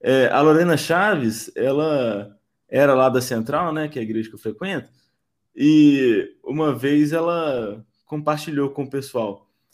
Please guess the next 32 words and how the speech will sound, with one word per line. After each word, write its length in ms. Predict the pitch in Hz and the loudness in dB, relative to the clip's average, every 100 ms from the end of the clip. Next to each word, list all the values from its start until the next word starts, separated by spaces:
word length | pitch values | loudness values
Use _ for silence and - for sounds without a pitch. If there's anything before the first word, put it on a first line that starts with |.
| _ _ _ | _ _ _
que 1000 | - 143 135 127 120 117 110 101 104 - _ - | -4 -2 0 2 2 0 -2 -4 -12 -20 _ -8
quando 160 | 139 | 0
ela 100 | 143 | 0
tava 200 | 143 151 | 2 -2
compondo 480 | 156 156 151 156 175 | -2 -4 -2 -2 0
o 60 | 170 | 0
Portão 340 | 165 160 170 | -2 0 -2
Azul, 540 | 160 123 147 151 - - _ _ _ _ _ _ _ _ _ _ _ _ _ _ _ _ | 0 2 2 0 -4 -18 _ _ _ _ _ _ _ _ _ _ _ _ _ _ _ _
que 140 | - | 0
ela 160 | 147 139 | 2 2
chega 260 | 151 143 | 2 0
e 40 | 147 | 0
fala 240 | 151 143 | 0 0
assim, 560 | 139 151 135 117 107 - _ _ _ _ _ - | -2 -2 -2 -2 -8 -16 _ _ _ _ _ -20
"Vem 300 | 110 127 160 | -4 0 0
viver 720 | 156 139 123 151 175 165 - - | -2 -4 2 2 2 0 -4 -10
na, 220 | 120 120 | -6 -4
na, 220 | 123 135 123 - | -2 -4 -4 -8
na, 140 | 127 | -4
é, 440 | 123 127 123 120 123 | -2 0 0 -2 -2
no, 120 | 127 123 | -6 -6
o, 340 | 113 135 120 | -2 -2 -2
o 40 | 127 | 0
portão 420 | 156 127 175 175 | 0 0 2 4
azul 680 | 151 113 156 214 233 226 - | 4 2 2 2 -2 -6 -10
da 200 | 123 139 | -4 -2
casa 320 | 165 170 160 | 0 0 0
mais 260 | 156 190 202 | 0 2 0
bonita, 760 | 165 170 175 220 220 240 240 _ _ _ _ _ _ _ _ _ _ _ | 0 -2 -2 -4 0 -2 -2 _ _ _ _ _ _ _ _ _ _ _
que 120 | - 185 | 0 2
é 80 | |
Jesus." 560 | 175 190 147 131 - | 4 4 4 2 -2